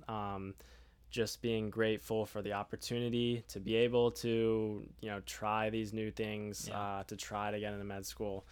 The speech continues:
Speaker 1: um, versus the people that are pessimistic and feel like, you know, more things should be given to them.
Speaker 2: Hmm.
Speaker 1: Um, uh, yeah, it's, it's just all about perspective. Um, so just be grateful for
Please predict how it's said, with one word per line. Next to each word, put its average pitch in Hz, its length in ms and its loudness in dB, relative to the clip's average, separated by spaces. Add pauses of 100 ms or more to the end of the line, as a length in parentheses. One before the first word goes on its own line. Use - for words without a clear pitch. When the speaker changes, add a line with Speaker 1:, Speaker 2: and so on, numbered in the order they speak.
(680)
Speaker 1:
um, 104 460 0
versus 117 360 2
the 117 100 4
people 113 380 0
that 110 220 6
are 110 120 2
pessimistic 110 960 -2
and 98 500 -4 (220)
feel 107 380 -2
like, 98 320 0 (400)
you 110 160 -4
know, 95 340 -2 (220)
more 104 400 -2
things 101 340 -6
should 101 180 -6
be 101 100 -6
given 101 340 -4
to 98 80 -14
them. 101 400 -6 (480)
Speaker 2:
Hmm. 107 100 -4
Speaker 1:
Um, 98 580 -2 (800)
uh, 101 500 -4 (140)
yeah, 110 200 0
it's, - 300 -4
it's 117 180 -2
just 120 180 0
all 123 200 6
about 113 300 6
perspective. 101 720 -4 (380)
Um, 98 420 -4
so 110 180 0
just 110 260 -6 (200)
be 110 160 -2
grateful 113 560 2
for 104 400 0